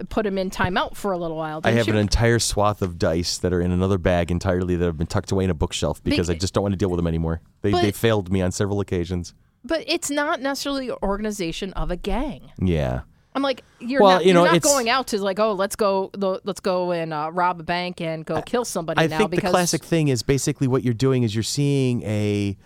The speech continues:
Speaker 2: another adage of, of looking at a situation without understanding that situation. You're just
Speaker 1: Mm-hmm.
Speaker 2: looking at the cover of the book. You're not reading the book,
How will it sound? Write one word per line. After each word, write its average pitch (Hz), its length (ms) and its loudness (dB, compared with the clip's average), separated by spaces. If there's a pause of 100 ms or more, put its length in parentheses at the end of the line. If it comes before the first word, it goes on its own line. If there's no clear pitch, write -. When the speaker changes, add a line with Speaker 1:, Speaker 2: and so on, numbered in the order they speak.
(440)
Speaker 2:
another 123 680 4
adage 110 420 0
of, 101 500 0 (140)
of 101 180 -2
looking 131 420 2
at 117 60 0
a 117 40 2
situation 110 560 0
without 101 300 0
understanding 98 640 0
that 87 100 -2
situation. 85 540 -4
You're 87 100 -2
just 92 120 -2
Speaker 1:
Mm-hmm. 127 80 0
Speaker 2:
looking 123 200 0
at 127 80 -4
the 139 80 -2
cover 120 440 0 (120)
of 104 200 -2
the 104 80 0
book. 98 260 0
You're 113 80 2
not 107 160 -2
reading 110 300 2
the 90 80 -2
book, 82 280 -2